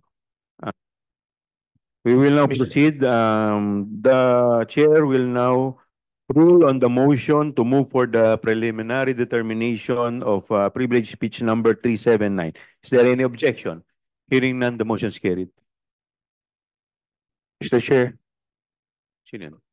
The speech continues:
Speaker 1: Honorable Lara, you're recognized.
Speaker 2: Thank you very much, uh, Your Honor, Mister Chair. I would like to make a manifestation, Mister Chair, that during the budget deliberations,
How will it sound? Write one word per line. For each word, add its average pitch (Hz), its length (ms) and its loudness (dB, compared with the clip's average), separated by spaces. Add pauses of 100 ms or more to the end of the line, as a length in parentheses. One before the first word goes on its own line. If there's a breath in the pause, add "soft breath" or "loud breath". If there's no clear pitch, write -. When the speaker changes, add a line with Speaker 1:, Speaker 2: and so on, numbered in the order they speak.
(160)
Speaker 1:
Honorable 135 500 2
Lara, 95 500 -2 (180)
you're 117 180 -4
recognized. 90 420 -6
Speaker 2:
Thank 143 200 0
you 151 80 2
very 143 160 2
much, 143 280 -2
uh, 117 380 2 (420)
Your 120 240 4
Honor, 113 280 0
Mister - 220 -8
Chair. 98 380 -4 (1500)
I 139 80 2
would 160 160 0
like 202 260 2
to 156 400 6
make 139 320 -2
a 113 340 0
manifestation, 107 840 -6
Mister 104 220 -16
Chair, 110 360 -2
that 104 180 -4 (100)
during 135 320 -2
the 117 80 -2
budget 107 360 -4
deliberations, 101 1000 -8